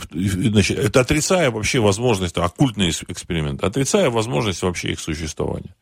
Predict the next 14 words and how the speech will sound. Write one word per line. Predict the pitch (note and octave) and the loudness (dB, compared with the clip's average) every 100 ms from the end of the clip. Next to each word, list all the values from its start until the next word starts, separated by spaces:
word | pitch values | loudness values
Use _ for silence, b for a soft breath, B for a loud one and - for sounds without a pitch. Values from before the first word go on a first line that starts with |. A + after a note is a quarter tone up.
| _ b b b b b b b | _ b b b b b b b
Поэтому, | E3+ G3+ F#3 D3+ B2+ A2 G2 | 2 4 2 4 4 4 2
э, | G#2 G#2 G2+ G2+ | 2 2 2 4
люди | C3+ B2+ | 4 2
там | G#2+ G2+ | 2 2
даже | G2 F#2 F2+ | 2 2 2
в | G2+ | 4
мыслях | E3+ - G2+ | 2 0 -4
не | F2+ | -2
могли | F2+ E2+ D#2+ | -2 -2 -4
представить, | E2+ D#2+ - D2 D2 | -4 -6 -4 -4 -4
а | D2+ | -8
зачем | D2+ - A3 | -4 2 4
вот | D#3+ - _ | 2 0 _
<clears throat> | - | -2